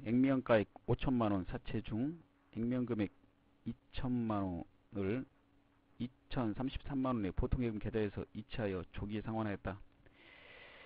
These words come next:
당사의 다른 사채 및 사채 할인 발행 차금 등 사채 관련 계정 금액은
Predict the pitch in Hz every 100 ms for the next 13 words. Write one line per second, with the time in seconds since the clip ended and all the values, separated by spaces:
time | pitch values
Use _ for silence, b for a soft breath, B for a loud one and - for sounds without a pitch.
0 | B - - _ - 117 139 156 147 127
1 | 120 123 123 101 - - _ _ _ -
2 | - - - 135 - - 135 120 104 -
3 | - 151 - - 127 117 - 123 127 113
4 | 98 - - 107 104 - - 139 127 98
5 | 110 123 - - - - 113 110 95 -
6 | 107 110 98 - - - - 104 92 117
7 | 147